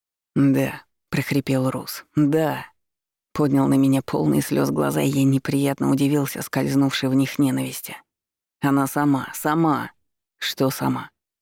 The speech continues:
«Сама назначила встречу». «Зачем? Зачем, зачем? Затем». «Тим, ты только успокойся, Тимур».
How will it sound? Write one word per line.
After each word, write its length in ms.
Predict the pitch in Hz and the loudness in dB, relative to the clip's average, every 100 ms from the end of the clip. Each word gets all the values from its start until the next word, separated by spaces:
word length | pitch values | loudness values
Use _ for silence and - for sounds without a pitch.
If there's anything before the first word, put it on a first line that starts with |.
| _ _ | _ _
«Сама 460 | - - 147 160 160 | -8 -4 0 2 2
назначила 560 | 143 143 143 135 139 135 | 2 2 0 2 0 -2
встречу». 520 | - 139 123 - - _ _ _ - | -2 -2 -2 -6 -10 _ _ _ -2
«Зачем? 600 | 135 135 - 127 123 - _ _ _ - | 2 2 -2 -6 -8 -16 _ _ _ -4
Зачем, 600 | 151 135 131 - 135 131 | 0 0 0 0 2 2
зачем? 440 | 131 - 123 139 160 | 2 -2 -6 -6 -2
Затем». 640 | 160 170 170 147 123 - _ _ _ _ _ _ _ _ - | 0 0 2 0 0 -8 _ _ _ _ _ _ _ _ -2
«Тим, 380 | 170 147 165 - _ _ _ - | 0 0 -2 -14 _ _ _ -2
ты 200 | 170 151 | 0 2
только 300 | - 160 165 | 2 2 2
успокойся, 640 | 160 - 165 208 165 - | 0 0 -2 2 0 0
Тимур». 420 | 135 151 147 - | 2 2 2 -2